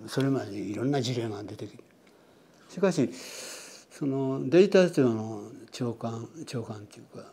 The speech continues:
あの、大臣は河野大臣。で、情報保護委員会の長も河野大臣。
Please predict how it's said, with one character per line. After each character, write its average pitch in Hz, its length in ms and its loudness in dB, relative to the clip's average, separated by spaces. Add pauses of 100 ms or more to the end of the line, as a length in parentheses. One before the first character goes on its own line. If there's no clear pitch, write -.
(160)
あ - 40 -20
の、 - 60 -20 (140)
大 - 180 -6
臣 98 160 -10
は 95 180 -10 (180)
河 113 200 -6
野 85 100 -10
大 - 180 -14 (480)
臣。 151 160 0
で、 147 100 -4 (340)
情 147 200 2
報 147 240 4
保 120 120 0
護 123 180 4
委 170 60 6
員 190 140 0
会 131 220 2
の 139 280 2 (340)
長 127 240 10
も 117 240 0 (960)
河 - 240 4
野 - 100 -4
大 - 160 -6
臣。 - 140 -14